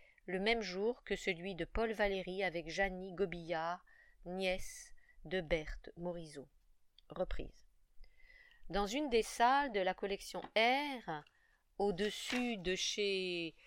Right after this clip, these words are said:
vos cousins absents aussi et qui, sans le savoir, me livrent des Manet, des Degas,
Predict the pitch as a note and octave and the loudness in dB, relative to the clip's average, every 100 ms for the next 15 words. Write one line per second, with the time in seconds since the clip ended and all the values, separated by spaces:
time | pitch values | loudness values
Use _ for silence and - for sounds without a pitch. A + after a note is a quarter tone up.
0 | - - D#3 E3+ F3+ D#3+ - A3 F#3+ A3+ | -16 -10 -6 -2 -2 -2 -6 -4 0 4
1 | G3+ - - - F#3+ E3 E3 - A3+ A3+ | 4 2 -2 -2 0 0 -4 -8 -6 -4
2 | F#3+ F3 - G3+ G3+ F3+ D#3+ - _ _ | -4 -4 -8 -8 -6 -8 -10 -14 _ _
3 | - - E3+ D#3+ E3 G#3+ G3 G#3+ G#3+ G#3+ | -18 -4 -2 -2 2 2 6 8 8 6
4 | - - - - F#3 G3 F#3 G3 G3+ G3+ | 2 -16 -18 -4 2 2 2 -2 -4 -6
5 | F3 D3+ D#3 D3+ - - - - D3 D#3 | -6 -6 -6 -8 -18 -20 -20 -16 -4 -2
6 | E3 G#3 E3+ E3+ D#3 D3+ F#3+ E3+ D3 E3 | 2 2 2 0 -2 -2 -2 0 0 0